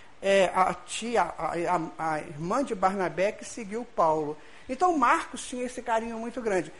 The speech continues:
Segundo consta, tem um, tem um relato de que Jesus, ao sair do, do cenáculo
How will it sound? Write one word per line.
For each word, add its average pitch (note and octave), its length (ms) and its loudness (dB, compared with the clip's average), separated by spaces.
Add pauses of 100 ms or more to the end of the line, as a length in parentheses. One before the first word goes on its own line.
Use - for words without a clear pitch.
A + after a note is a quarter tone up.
(120)
Segundo D#4 480 2
consta, B3+ 480 4
tem B3+ 160 0
um, B3 100 0 (160)
tem - 100 2
um C4 60 2
relato F#3+ 640 2 (640)
de G3 160 -6
que A3+ 520 0
Jesus, G#3 800 2
ao G#3+ 180 8
sair G#3 840 2
do, E3 320 0
do E3+ 100 -6
cenáculo F3 880 0